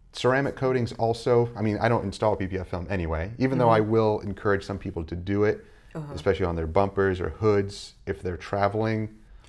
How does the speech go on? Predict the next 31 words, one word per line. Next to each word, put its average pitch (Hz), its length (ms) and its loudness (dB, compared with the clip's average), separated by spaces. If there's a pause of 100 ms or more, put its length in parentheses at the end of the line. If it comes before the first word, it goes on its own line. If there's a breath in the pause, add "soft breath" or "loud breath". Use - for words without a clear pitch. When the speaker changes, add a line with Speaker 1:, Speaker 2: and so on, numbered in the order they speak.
(400 soft breath)
Speaker 1:
and 92 80 -6
get 95 60 0
a 92 40 0
lot 92 140 0
of 87 80 -2
bugs. 110 480 2
Speaker 2:
Right. 139 420 -4 (440)
Yeah. 147 140 -4
Speaker 1:
Or 107 120 10
rock 101 320 6
chips, 135 300 0
because 98 400 -2
P - 220 -8
P 104 140 0
F 92 100 0
film 117 300 0
is 92 200 0
the 92 160 -6
ultimate 90 340 -6
protection 92 400 -8
for - 120 -8
rock 87 220 -6
chips. - 500 -12
Speaker 2:
Yes, 135 380 -6
for 135 200 -8
the 127 80 -8
Speaker 1:
That's 101 220 6
Speaker 2:
yeah, - 60 -8
Speaker 1:
just, - 320 2
Speaker 2:
that's 151 300 -2
true. 120 260 -6